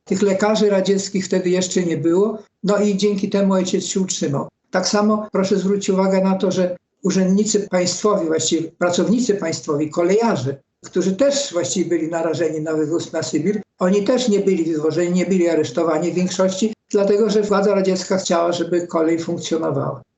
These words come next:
Jakby już uzupełniła to radzieckimi kolejarzami, to prawdopodobnie część kolejarzy też by na ten Sybir pojechała. Także tak to było.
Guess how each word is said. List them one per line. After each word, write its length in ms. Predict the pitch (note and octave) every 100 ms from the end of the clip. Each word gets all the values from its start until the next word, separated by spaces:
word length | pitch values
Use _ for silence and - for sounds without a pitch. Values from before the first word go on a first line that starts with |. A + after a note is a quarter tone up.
| -
Jakby 360 | G#3+ A3+ B3
już 480 | B3 A#3+ A#3 - - -
uzupełniła 680 | G3 G3+ F#3+ F3 G3+ F#3+
to 180 | F3 E3
radzieckimi 580 | D#3+ C#3 C#3 - G#3+ A3+
kolejarzami, 600 | A3+ A3 G#3 G3+ G#3+ A3+
to 120 | A#3 E4
prawdopodobnie 600 | E4 C#4 C#4 C#4 A#3+ G#3
część 280 | G3 G3
kolejarzy 500 | - F#3 F3 E3 F3+
też 200 | E3+ D#3+
by 100 | D#3+
na 140 | D#3+ E3
ten 180 | - D3+
Sybir 340 | C#3+ C#3+ C#3+
pojechała. 540 | C#3+ D3 C3 C3 B2 - _ _ -
Także 520 | F#3 F#3 G3+ G3 F#3+
tak 200 | G#3 G#3
to 140 | - G3+
było. 380 | G3 D3 C#3+